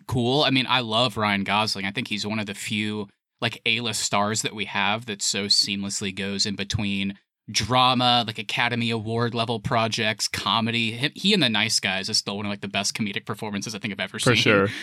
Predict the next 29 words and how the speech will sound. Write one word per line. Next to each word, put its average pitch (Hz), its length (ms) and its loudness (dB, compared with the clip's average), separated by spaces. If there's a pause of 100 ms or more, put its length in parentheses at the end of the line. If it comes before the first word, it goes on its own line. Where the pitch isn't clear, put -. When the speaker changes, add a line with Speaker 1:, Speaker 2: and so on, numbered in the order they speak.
(180)
Speaker 1:
Um, 113 580 2
romance, 131 600 2
like, 131 100 -2
he 143 80 2
can 165 200 2
do 147 180 0
it 113 80 -2
all. 98 300 2
And, 107 120 -2
like, 107 180 -4
him 139 160 0
as 120 120 0
an 113 140 -6
action 110 420 0
lead, 117 220 2
like 104 160 -4
Keith 110 180 -4
says, 117 280 0 (260)
totally 254 180 6
makes 233 220 0
sense. 226 340 2
I 110 80 2
can, 143 160 0
I 131 100 2
can, 123 220 0 (140)
I, 123 140 2
I 120 120 2
see 233 240 4
it. 95 120 0